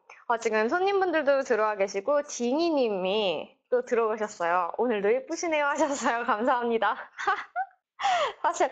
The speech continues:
어제는 상태가 너무 안 좋아가지고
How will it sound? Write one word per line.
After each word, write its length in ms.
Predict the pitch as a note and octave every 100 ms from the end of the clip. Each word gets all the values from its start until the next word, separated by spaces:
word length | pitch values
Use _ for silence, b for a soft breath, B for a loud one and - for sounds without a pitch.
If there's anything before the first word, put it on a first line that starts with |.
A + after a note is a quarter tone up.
| B B -
어제는 460 | A3+ B3 E4+ E4 D#4+
상태가 360 | G4+ G4+ E4+
너무 220 | A#3 A#3
안 200 | C#4 G3+
좋아가지고 1040 | G#3+ B3+ A3+ G#3+ G3 G3 G3+ G#3+ G3 E3